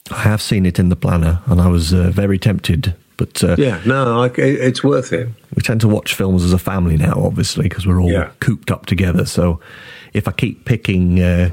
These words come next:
Speaker 1: gangster movies, bank jobs, and
Speaker 2: Yeah.
Speaker 1: that kind of thing, the, the family gets a bit bored.
Speaker 2: Yeah. I watched, um, oh God, what was it? Pretty Woman the other night.
Speaker 1: Oh, yeah.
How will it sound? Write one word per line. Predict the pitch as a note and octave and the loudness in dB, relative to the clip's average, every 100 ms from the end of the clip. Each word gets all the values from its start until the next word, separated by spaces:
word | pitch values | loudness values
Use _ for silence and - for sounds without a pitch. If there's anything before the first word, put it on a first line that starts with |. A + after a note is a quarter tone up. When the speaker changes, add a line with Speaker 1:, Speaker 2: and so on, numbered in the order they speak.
| - - | -4 -6
Speaker 1:
gangster | G2 G2 - F#2 | -4 -4 -4 -2
movies, | F#2 F#2 F2 F2 E2 | 2 2 2 2 -2
bank | E2+ F2+ F#2 | -4 -6 -6
jobs, | F2 F2+ E2 E2 | -2 0 0 0
and | - | 0
Speaker 2:
Yeah. | A2 | -2
Speaker 1:
that | - | 0
kind | F2+ | 0
of | D#2 | 2
thing, | E2 | 2
the, | D#2+ | 0
the | - F#2 | 0 0
family | F2+ F#2 F2 | 0 0 0
gets | E2+ E2 | 0 0
a | |
bit | F2+ - | -2 0
bored. | E2+ D#2+ D2+ - _ _ _ _ _ _ _ _ | 0 0 -2 -6 _ _ _ _ _ _ _ _
Speaker 2:
Yeah. | C3 A2+ G#2 G2+ F#2+ E2+ - _ - _ _ - _ _ _ _ - - - | 0 2 2 2 0 -4 -14 _ -20 _ _ -20 _ _ _ _ -20 -20 -10
I | C3+ D3 | -6 -4
watched, | C3+ A#2 - - - | 0 -2 -2 -8 -4
um, | G#2 G2+ G2+ G2 G2 F#2+ G2+ - - | -2 0 0 2 2 2 0 -2 -2
oh | G#2 E2 | -2 0
God, | A2 E2+ | -2 0
what | F#2+ - | 0 0
was | G2+ | 0
it? | F#2 | 0
Pretty | - A#2+ G#2+ | -2 -2 0
Woman | G2+ A#2 F#2+ | 2 0 0
the | F#2 | 0
other | F2 E2 | 0 0
night. | F2+ E2+ G2+ - - - - - - - | 0 0 -2 -8 -20 -20 -16 -16 -10 -4
Speaker 1:
Oh, | F#3 A2 A#2+ B2+ C3 C#3+ E3 | -2 0 0 2 2 2 2
yeah. | C#3+ F3+ D#3+ | 2 0 -2